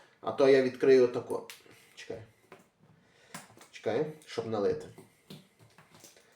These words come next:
То він не починається. Він не хоче відкрити.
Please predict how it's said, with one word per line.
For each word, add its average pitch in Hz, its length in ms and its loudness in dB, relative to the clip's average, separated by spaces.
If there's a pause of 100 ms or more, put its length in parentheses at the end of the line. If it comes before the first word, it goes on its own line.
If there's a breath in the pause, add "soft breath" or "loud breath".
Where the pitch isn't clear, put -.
(320 soft breath)
То 135 100 -4
він 143 80 0
не 160 80 -2
починається. 165 800 -4 (4000 loud breath)
Він 180 120 -8
не 190 60 -4
хоче 202 200 -2
відкрити. 202 580 -4